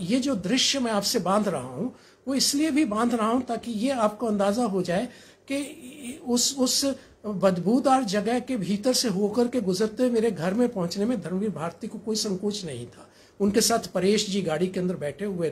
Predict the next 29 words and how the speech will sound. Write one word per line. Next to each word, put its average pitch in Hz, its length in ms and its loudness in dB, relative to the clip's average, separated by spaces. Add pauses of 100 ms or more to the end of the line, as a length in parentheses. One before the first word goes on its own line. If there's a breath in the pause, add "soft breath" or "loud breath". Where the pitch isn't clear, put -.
थे 226 140 -2 (280 loud breath)
और 214 80 2
साथ 208 320 2
में 254 100 0
चीफ 269 320 -2
सेक्रेटरी 233 580 0
बैठे 143 260 -2
हुए 110 240 -10
थे, - 380 -16 (140)
जो 208 140 6
उनको 208 280 6
घुमाने 180 480 4
के 233 120 -2
लिए 208 140 2
निकले 160 360 -2
थे, 175 180 -2
क्योंकि 190 460 -4
वो 190 180 6
तब 185 280 -2
तक 190 140 -4
उनको 175 260 -4
पद्म 175 300 -4
भूषण 165 300 -4
या 160 120 -2
पद्म 151 240 -8
विभूषण 147 440 -4
हो 170 120 -2
चुके 165 300 -6
थे 185 200 -4